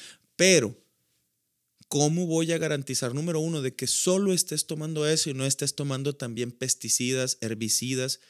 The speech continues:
y otros subproductos de la degradación de los salicilatos que van a ser nocivos para ti? ¿No? ¿Y cómo voy a saber que siempre vas a estar tomando la misma dosis? Entonces, nos pasa lo mismo con el,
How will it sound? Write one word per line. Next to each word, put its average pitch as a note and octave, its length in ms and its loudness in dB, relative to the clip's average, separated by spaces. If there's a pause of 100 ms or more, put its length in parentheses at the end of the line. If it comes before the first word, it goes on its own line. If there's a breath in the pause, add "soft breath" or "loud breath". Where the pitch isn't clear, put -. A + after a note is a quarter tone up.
(200 soft breath)
y C3+ 120 2
otros C3+ 240 2
subproductos B2 800 -2
de A2+ 100 2
la G#2 120 0
degradación G2+ 720 0
de B2 100 -2
los A#2 180 -2
salicilatos G2+ 720 -4 (360 soft breath)
que A#2 100 -2
van G2+ 140 0
a G#2+ 40 -2
ser A2+ 140 0
nocivos A2 420 -2
para G#2+ 260 -6
ti? C#3 220 -8 (520)
¿No? D3+ 160 -2
¿Y C3+ 60 2
cómo C#3 320 0
voy C3 140 4
a C3 40 2
saber A2+ 220 -2
que A#2+ 80 -10
siempre A#2 260 -8
vas A2+ 80 -4
a - 40 -2
estar A2 180 -6
tomando A2 320 -4
la G#2+ 100 -2
misma G2 280 -6
dosis? E3 320 0
Entonces, D3+ 300 -4 (240 loud breath)
nos D3+ 100 -4
pasa E3 220 -2
lo F#3+ 100 -6
mismo D3 340 -4
con C#3 260 -6
el, F#2+ 540 -4